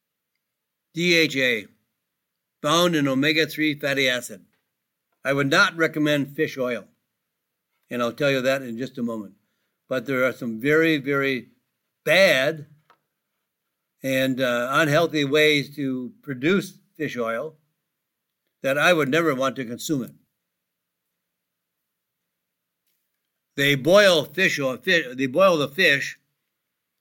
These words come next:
to loosen up the oil so that when they press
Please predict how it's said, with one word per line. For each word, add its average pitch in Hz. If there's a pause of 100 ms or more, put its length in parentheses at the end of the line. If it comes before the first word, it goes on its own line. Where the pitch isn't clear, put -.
(480)
to 160
loosen 190
up 156
the 143
oil 131 (1080)
so 147
that 151
when 143
they 139 (400)
press -